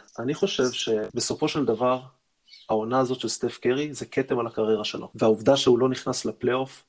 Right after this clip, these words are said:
ולא מעניין אותי פליין, שמעין וכל הדברים האלו, זה כתם עליו, זה הכתם בעיקר עליו,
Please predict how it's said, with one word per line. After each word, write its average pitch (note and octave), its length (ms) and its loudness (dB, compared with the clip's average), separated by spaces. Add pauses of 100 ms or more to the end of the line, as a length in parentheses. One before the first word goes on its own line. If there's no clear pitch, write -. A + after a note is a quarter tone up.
(160)
ולא A2 180 0
מעניין B2+ 280 0
אותי A#2+ 420 0
פליין, B2 500 2
שמעין A#2+ 640 -2
וכל B2 240 2
הדברים A#2 340 2
האלו, A#2+ 300 2 (1000)
זה B2 140 2
כתם C#3+ 420 4 (120)
עליו, A2+ 440 6
זה - 80 0
הכתם - 340 -2
בעיקר A2+ 340 0
עליו, A#2 240 -2